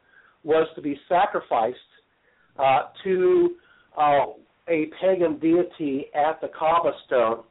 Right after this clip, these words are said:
but at just the, at the last minute, some camels appeared, and they were sacrificed in his place.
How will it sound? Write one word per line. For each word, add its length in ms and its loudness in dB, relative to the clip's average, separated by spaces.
but 120 -2
at 160 -4
just 160 0
the, 220 -4
at 80 -10
the 80 -10
last 460 0
minute, 320 -6
some 160 -10
camels 460 0
appeared, 480 -2
and 380 0
they 100 0
were 160 -2
sacrificed 640 -2
in 180 0
his 180 -4
place. 280 0